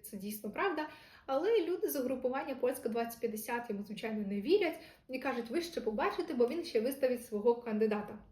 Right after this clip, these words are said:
Е, власне, цей, е, презес П С Л Владислав Кон-, Кошеняк-Камиш, він колись кандидува-, кандидував на президента Польщі. Звичайно, в нього не вийшло, бо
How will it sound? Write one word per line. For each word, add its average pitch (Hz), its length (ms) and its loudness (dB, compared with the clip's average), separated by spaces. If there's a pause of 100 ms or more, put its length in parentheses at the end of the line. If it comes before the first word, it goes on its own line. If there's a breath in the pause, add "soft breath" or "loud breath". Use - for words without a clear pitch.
(840 loud breath)
Е, 226 100 8
власне, 285 380 -2
цей, 269 320 2
е, 233 180 2
презес 254 580 2 (240)
П 233 200 4
С - 120 -6
Л 240 180 2
Владислав 226 540 -2
Кон-, 220 220 -4
Кошеняк-Камиш, 240 840 -4
він 277 160 -6
колись 269 300 -2
кандидува-, 247 600 -2
кандидував 226 720 0 (380 loud breath)
на 220 280 -2
президента 226 500 -4
Польщі. 381 520 0
Звичайно, 233 420 -2
в 220 40 -2
нього 220 200 -2
не 208 140 -4
вийшло, 302 440 2
бо 240 480 4